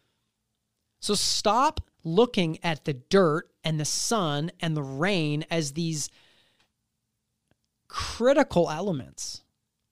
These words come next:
They're not critical. They're situational. They're circumstantial. And they're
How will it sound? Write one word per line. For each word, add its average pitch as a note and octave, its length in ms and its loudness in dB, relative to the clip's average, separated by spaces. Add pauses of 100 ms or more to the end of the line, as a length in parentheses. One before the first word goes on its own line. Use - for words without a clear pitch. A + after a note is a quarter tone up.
(200)
They're G3 120 4
not F#3 500 0 (100)
critical. - 580 -4 (920)
They're F#3+ 140 2
situational. E3 1080 -2 (280)
They're E3+ 160 4
circumstantial. F3 1300 -2 (100)
And E3 160 0
they're D3+ 160 0